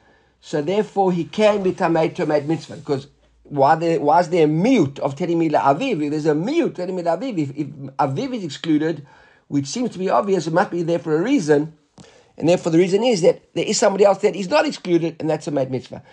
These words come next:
So we're like, okay, what about Le'imo? Remember the Pasuk says, "La'aviv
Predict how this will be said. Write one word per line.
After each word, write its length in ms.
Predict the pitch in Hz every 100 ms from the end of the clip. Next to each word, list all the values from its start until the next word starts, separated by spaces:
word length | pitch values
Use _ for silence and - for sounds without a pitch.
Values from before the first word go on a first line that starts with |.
| - _
So 80 | 170
we're 80 | 180
like, 180 | 185
okay, 80 | 170
what 120 | 170
about 200 | 180 196
Le'imo? 540 | 165 165 143 139 160 - _ _ _ _ _ _ -
Remember 200 | 202 151
the 120 | 127
Pasuk 380 | 180 185 170 131
says, 540 | - 220 160 139 - - - - - - -
"La'aviv 720 | - - - 139 135 160 165